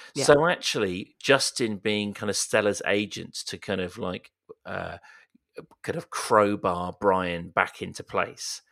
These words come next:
Speaker 1: Mm.
Speaker 2: I was kind of, you know, I was kind of cheering along. So it's kind of weird. It's like, you know,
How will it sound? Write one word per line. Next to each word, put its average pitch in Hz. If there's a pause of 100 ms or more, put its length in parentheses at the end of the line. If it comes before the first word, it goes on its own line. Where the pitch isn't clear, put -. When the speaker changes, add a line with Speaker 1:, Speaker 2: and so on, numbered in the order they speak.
(380)
Speaker 1:
Mm. 180
Speaker 2:
I 170
was 143
kind 151
of, 143
you 147
know, 120
I 131
was 135
kind 135
of 120
cheering 120
along. 135
So 120
it's 107
kind -
of 113
weird. 131
It's -
like, 110
you 120
know, 104